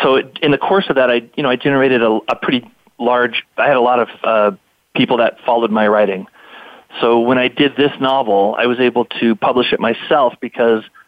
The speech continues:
I funded it through a Kickstarter campaign. So when I did a Kickstarter campaign for it, uh, it actually raised more money, uh, for a debut novel than any,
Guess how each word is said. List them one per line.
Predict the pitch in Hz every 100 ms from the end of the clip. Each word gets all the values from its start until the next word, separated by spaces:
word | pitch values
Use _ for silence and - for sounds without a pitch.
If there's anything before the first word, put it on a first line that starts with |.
| _
I | 117 -
funded | 135 131
it | 113 -
through | 120
a | 113
Kickstarter | - 143 - - 107 101 98
campaign. | 113 98 107 - 87 - _ - - - - - - -
So | 123 113
when | 139
I | 135
did | -
a | 139
Kickstarter | 294 - 165 135
campaign | 147 127 139 123
for | - 135
it, | 139 -
uh, | 127 131 127
it | 156 143
actually | - 156 139
raised | 131 151 139 127
more | 139
money, | 135 123 151 110 117 _ _ -
uh, | 117
for | - 135
a |
debut | 120 131 131 127 123
novel | 120 131 110 113
than | 117 113 -
any, | 117 127 120 117